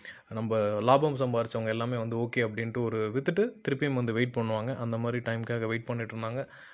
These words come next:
எல்லாரும் லாபம் புக் பண்ணிட்டு திருப்பியும் கீழே இறங்குச்சு. Reliance, Unilever, Hindustan Unilever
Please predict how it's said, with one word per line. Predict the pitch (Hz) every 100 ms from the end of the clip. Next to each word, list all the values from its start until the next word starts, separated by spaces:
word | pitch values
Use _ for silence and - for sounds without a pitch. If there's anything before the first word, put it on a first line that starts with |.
| - -
எல்லாரும் | 110 117 131
லாபம் | 117 117 123
புக் | 120 123
பண்ணிட்டு | 123 127 143 123
திருப்பியும் | 127 127
கீழே | 123 135
இறங்குச்சு. | 127 113 113 - 185 - - - -
Reliance, | 117 123 127 127 120
Unilever, | 117 123 123 123 117 117 107
Hindustan | 127 127 123 120 117
Unilever | 117 113 113